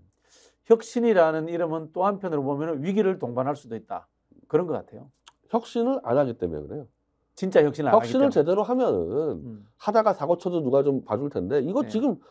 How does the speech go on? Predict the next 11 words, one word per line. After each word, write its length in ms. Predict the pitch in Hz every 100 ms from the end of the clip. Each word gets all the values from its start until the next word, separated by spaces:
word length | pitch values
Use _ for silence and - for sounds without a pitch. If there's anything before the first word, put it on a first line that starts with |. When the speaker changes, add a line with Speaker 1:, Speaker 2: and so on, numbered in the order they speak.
| _
Speaker 2:
사기치겠다는 840 | - 277 311 349 320 320 233 233
거잖아, 280 | 202 185 175
이것도. 260 | 127 123 -
Speaker 1:
그렇죠. 520 | 123 143 113 117 98
네. 60 | 104 - - -
Speaker 2:
그러니까 380 | - 214 214
심판해야 420 | 190 196 180 170 156
되는 220 | 127 123
거죠. 200 | 104 82 - _ -
Speaker 1:
네, 260 | 113 90 90 - -
알겠습니다. 760 | - 117 107 - 107 101 _